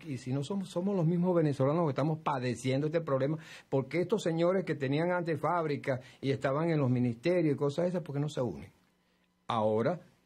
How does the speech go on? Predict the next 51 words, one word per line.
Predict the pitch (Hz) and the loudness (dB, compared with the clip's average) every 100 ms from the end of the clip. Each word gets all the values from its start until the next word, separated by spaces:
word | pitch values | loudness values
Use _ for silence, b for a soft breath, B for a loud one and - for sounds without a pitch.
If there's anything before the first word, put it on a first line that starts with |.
| - | -2
hoy | 127 151 | 0 2
en | 185 | 2
día, | 165 151 156 151 | 2 2 2 -2
con | - 127 | -2 -2
el | |
asunto | 117 127 123 | -2 -2 -2
que | 156 | -2
llaman | 131 143 170 - | 0 0 -2 -2
onapre, | - 208 185 180 156 - 139 170 196 B B | 0 2 2 0 -2 -2 -2 -2 -2 B B
los | - 123 | -2 0
unió | 123 123 127 | 2 2 0
todos | 127 120 120 107 | 0 0 0 -2
ellos, | 98 - | -6 -6
pues | 120 113 | -4 -2
la | 120 | 0
misma | 117 123 | 0 2
necesidad | 127 104 101 98 | 0 -2 -4 -4
que | 117 | -2
tenemos | 117 110 117 | -2 -2 -4
la | |
gente | 110 120 123 | -4 -4 -4
que | 117 | -4
vivimos | 98 104 101 110 143 | -6 -6 -6 -2 0
en | |
los | 165 | 0
barrios, | 175 180 135 151 185 B B - | 0 0 -2 -6 -10 B B -8
y | 254 | -4
por | 226 190 | -2 -2
eso | 185 | -2
entonces, | 190 190 | -4 -4
bueno, | 190 226 | -2 -2
¿y | |
por | 180 165 | -4 -8
qué | 180 | -10
estamos | - - 208 202 | -10 -4 -2 -2
tan | 202 180 | 0 0
desprendidos? | 156 - 131 123 123 156 110 - - b _ - | 0 0 -2 0 4 2 2 -4 -18 b _ -10
Hoy | 110 139 | -4 0
en | |
día | 165 170 | 2 2
estamos | 170 151 160 170 | 2 2 0 0
llamando | 147 139 139 156 175 | 0 2 2 0 0
a | 156 160 | 0 2
la | 170 | 2
unidad | 170 170 160 170 | 2 4 4 4
de | 170 | 4
nuevo | 175 170 147 127 | 4 4 4 2
de | 117 165 | 2 2
los | 160 151 | 2 2
venezolanos | 117 113 139 165 156 135 151 123 107 117 139 - b b b _ | 0 2 2 2 2 2 2 0 -2 -2 -4 -10 b b b _
para | 147 156 160 | -2 0 -4